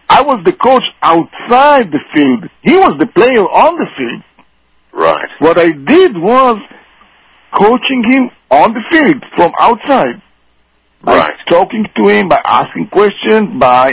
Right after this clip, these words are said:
Speaker 1: by, uh, uh, complimenting him, by supporting him, and by, by making sure that he was focusing on the vision, on, on his own vision that, that he created.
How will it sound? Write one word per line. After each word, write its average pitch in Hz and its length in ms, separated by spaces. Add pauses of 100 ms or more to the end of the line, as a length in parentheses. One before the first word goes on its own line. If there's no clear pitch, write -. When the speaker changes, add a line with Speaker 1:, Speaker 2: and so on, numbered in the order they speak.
(160)
Speaker 1:
by, 131 300
uh, 135 540
uh, 131 60 (420)
complimenting 220 720
him, 202 380
by 131 200 (120)
supporting 214 600
him, 220 340 (600)
and 147 320
by, 143 280
by 143 260
making 214 500
sure 233 460
that 190 240
he 190 140
was 180 180 (360)
focusing 226 640 (220)
on 208 480
the 180 100
vision, 214 680
on, 175 260 (100)
on 175 160
his 202 220 (500)
own 214 480
vision 196 380
that, 170 120 (240)
that 156 140 (100)
he 196 100
created. 214 600